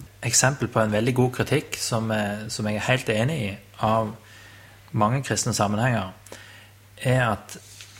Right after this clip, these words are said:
de ikke har tillatt spørsmål. Har det vært sånn at det har vært noen sterke ledere som ikke har, eh, akseptert at noen har stilt spørsmål til dem, eh, og hvis det er noen som har tvilt og kommet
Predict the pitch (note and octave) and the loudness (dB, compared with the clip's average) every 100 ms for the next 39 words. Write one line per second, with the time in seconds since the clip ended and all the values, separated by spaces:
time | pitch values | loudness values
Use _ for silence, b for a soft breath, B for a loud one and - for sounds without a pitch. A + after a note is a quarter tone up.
0 | - A#2+ A#2+ A#2+ B2 - B2+ - C#3+ D#3 | -4 -2 0 -2 -2 2 0 2 0 2
1 | G2+ - - C3+ - A2 F#2 - - - | 0 -2 0 0 0 -4 -6 -10 -20 -20
2 | - A#2 A2+ A2+ - A2+ G#2+ - G2 G#2+ | -6 -2 0 0 0 0 0 -2 0 -2
3 | G#2+ - - G#2 A#2 - A2 G2 A#2+ G#2 | -4 -8 -6 -2 -2 0 -2 -2 -2 -2
4 | G#2 C3 F3 B B B B B - - | 0 0 -2 B B B B B -8 -6
5 | A#2 - A#2+ - C3+ A#2 A2 G#2+ G#2 G2+ | -4 -8 -8 -2 2 2 2 0 0 -2
6 | - A2 - - - B2 B2 - G#2+ G2 | -6 -8 -8 -8 -2 0 0 -4 -6 -2
7 | G#2 G#2 - G2+ - G#2+ - - A#2+ B2 | -2 -2 -4 -4 -2 -2 -2 -2 -4 -4
8 | - - A#2 C3+ F#3 B B B B B | -8 -4 -2 0 -4 B B B B B
9 | B B - - G#2 G#2 G2+ A#2+ A#2 A2+ | B B -8 -4 -4 -4 -4 -2 -2 -4
10 | - B2 C3 A#2+ B2 A#2+ G#2+ - A2+ D3 | -4 -2 0 2 2 0 -2 0 0 0
11 | D3 - A2 - A2+ A#2+ A#2+ - - | -4 -8 -8 -2 0 0 -4 -12 -16